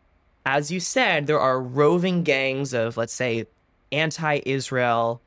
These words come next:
activists or, you know, passionate supporters of the Palestinian cause who are beating Jews up outside of restaurants in L A, who are attacking Jews in the Diamond District in New York and throwing firecrackers at them.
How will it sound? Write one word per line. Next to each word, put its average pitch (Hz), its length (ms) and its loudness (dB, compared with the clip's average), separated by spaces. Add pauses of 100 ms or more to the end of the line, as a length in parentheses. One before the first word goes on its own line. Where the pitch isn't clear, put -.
(220)
activists 120 1040 -4
or, 113 280 -4 (100)
you 120 80 -10
know, 110 120 -8
passionate 139 800 -4
supporters 120 540 -2
of 113 100 -4
the 110 80 -4
Palestinian 113 680 -2
cause 113 380 -2 (220)
who 190 160 2
are 165 100 4
beating 180 480 -2
Jews 160 400 -4
up 127 280 0
outside 127 540 -2
of 123 140 -4
restaurants 113 760 -4
in 117 140 -6
L 110 240 -2
A, 113 400 -2 (280)
who 131 220 -2
are 110 500 2 (200)
attacking 170 640 -2
Jews 135 460 -2
in 120 80 -8
the 123 80 -4
Diamond 117 460 -2
District 120 360 -4
in 113 140 -2
New 113 80 -2
York 113 380 0
and 110 120 -4
throwing 110 300 -2
firecrackers 113 840 -4
at 110 200 -6
them. 110 300 -4